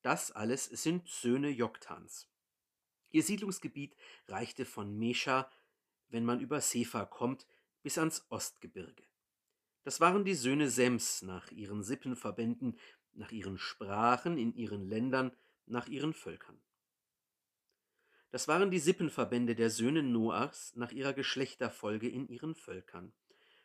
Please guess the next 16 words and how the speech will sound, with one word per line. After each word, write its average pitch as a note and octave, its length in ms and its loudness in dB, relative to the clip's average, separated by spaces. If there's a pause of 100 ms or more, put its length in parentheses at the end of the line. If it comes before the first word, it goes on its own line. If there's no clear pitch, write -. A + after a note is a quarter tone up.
(120)
Von F#2 320 -12
ihnen C3+ 480 0
zweigten C3+ 560 -4
sich E3+ 360 -8
nach G#2+ 260 -6
der F2+ 160 -8
Flut C3+ 440 -8 (460)
die F3 100 -4
Völker A2 540 -4
der - 280 -6
Erde F2+ 360 -10
ab. - 200 -18 (2250)
Der F2+ 320 -8
Turmbau B2 680 6
zu - 320 -6
Babel. F#2+ 500 -2